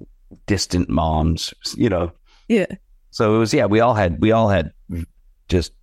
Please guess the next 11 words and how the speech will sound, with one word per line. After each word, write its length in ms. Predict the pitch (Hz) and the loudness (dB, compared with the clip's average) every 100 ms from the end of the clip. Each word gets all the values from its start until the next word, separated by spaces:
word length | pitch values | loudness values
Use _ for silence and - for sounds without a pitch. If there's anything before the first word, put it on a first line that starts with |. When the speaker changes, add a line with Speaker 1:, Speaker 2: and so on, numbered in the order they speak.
| - | -2
Speaker 1:
dreadful 440 | 98 92 - 76 | 0 2 0 -2
parents, 640 | - 80 76 - - - - _ | -2 -2 -2 -2 -4 -8 -10 _
<laughs> 120 | _ | _
you 80 | 190 | -6
know. 260 | - 85 90 - | -2 -4 -4 -10
Speaker 2:
<laughs> 40 | _ _ - _ - 285 _ - | _ _ -20 _ -6 -6 _ -4
And 200 | 262 269 | 2 2
that's, 320 | 277 247 - - - | 2 0 -4 -16 -6
and 180 | 233 277 262 226 | 2 2 2 -2
thus, 440 | 254 262 - - - - - | -2 -2 -4 -10 -16 -20 -8
the 120 | 269 | -8